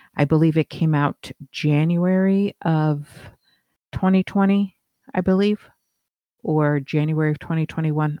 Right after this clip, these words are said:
I'm not sure. But if you're an audiobook listener, if you have an Audible account and you get an audiobook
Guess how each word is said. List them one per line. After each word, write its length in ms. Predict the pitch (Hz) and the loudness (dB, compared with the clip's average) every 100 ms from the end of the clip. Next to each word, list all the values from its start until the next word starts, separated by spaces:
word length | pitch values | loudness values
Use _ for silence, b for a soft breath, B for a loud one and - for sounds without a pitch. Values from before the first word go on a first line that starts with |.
| - | -6
I'm 100 | 143 | -6
not 180 | 135 | -6
sure. 360 | - - - - _ _ _ | -8 -14 -16 -20 _ _ _
But 160 | 175 - _ _ _ _ _ _ _ _ b _ | -2 -2 _ _ _ _ _ _ _ _ b _
if 160 | 165 | -4
you're 140 | 175 165 | 0 0
an 140 | 156 - _ - | 0 -4 _ 0
audiobook 800 | 208 226 185 147 - 151 - - - - | 2 4 4 2 0 -2 -2 -12 -18 -4
listener, 560 | 147 139 - 131 131 139 - 156 | -2 -2 -2 -4 -2 -4 -8 -8
if 240 | 147 - | -8 -8
you 320 | 151 160 175 175 | -4 -2 0 -2
have 240 | 160 139 | -2 0
an 160 | 139 131 _ | -2 -4 _
Audible 460 | 156 175 175 160 143 | 4 4 4 4 2
account 600 | - 147 123 127 - - b b b b b b b | 0 0 0 -2 -8 -16 b b b b b b b
and 440 | 139 143 147 139 131 | 0 2 2 0 -2
you 260 | 147 151 156 | -6 -4 -4
get 280 | 143 147 139 | 0 0 0
an 180 | 139 139 - | -2 -4 -2
audiobook 840 | 190 208 151 131 139 147 - | 0 0 -2 -2 -4 -4 -10